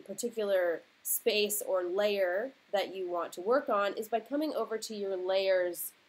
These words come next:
palette. So here we have the layer of the beach chair, we have the layer of the tree with the tire, and we have the layer of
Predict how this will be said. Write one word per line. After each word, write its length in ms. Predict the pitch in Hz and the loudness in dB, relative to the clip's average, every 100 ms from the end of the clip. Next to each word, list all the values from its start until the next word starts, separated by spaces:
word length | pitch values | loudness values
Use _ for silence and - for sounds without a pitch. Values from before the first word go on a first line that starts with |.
| _ _ _ _ | _ _ _ _
palette. 600 | 214 170 - 90 - - - _ | 2 2 2 -6 -12 -16 -16 _
So 220 | - 240 | 2 2
here 220 | 240 294 | 2 2
we 160 | 302 302 | 2 0
have 420 | 269 240 233 220 - - - | 2 4 4 2 -6 -6 0
the 380 | 208 196 190 185 | 2 2 0 -2
layer 480 | 196 214 226 226 | 0 2 2 2
of 220 | 135 196 196 - | 2 0 0 -6
the 120 | 170 - - | -8 -8 -8
beach 340 | 240 247 - | -6 -6 -4
chair, 380 | - 233 226 220 | 0 2 4 2
we 120 | 202 | -2
have 180 | 180 170 | -4 -2
the 100 | 180 | -2
layer 340 | 175 180 185 | 0 0 0
of 200 | 147 160 | -2 -4
the 100 | 170 | -6
tree 280 | 175 - 175 | -6 -6 -6
with 140 | 170 | -6
the 80 | - | -10
tire, 460 | - 196 190 202 208 | -8 0 2 4 2
and 180 | 180 180 | 0 -4
we 80 | |
have 200 | 196 185 | -6 -6
the 120 | 190 180 | -4 -2
layer 480 | 175 170 165 165 - | 0 0 0 -2 -4
of 260 | 151 151 | -2 -4